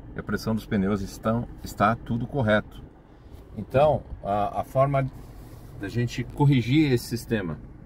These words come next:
se ele não tiver nenhum problema no pneu realmente, é entrar aqui no navegador de bordo do carro, vamos lá, na Home, você entra em Configurações,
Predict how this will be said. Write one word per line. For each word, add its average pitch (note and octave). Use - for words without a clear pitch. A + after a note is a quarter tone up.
se -
ele G2
não A2+
tiver A2
nenhum B2
problema A2
no A#2
pneu G#2
realmente, G2+
é G2+
entrar G#2
aqui B2
no B2
navegador G2+
de F2+
bordo A2+
do F#2
carro, A2+
vamos -
lá, D2+
na E2+
Home, B2+
você G2+
entra G#2
em F#2+
Configurações, A#2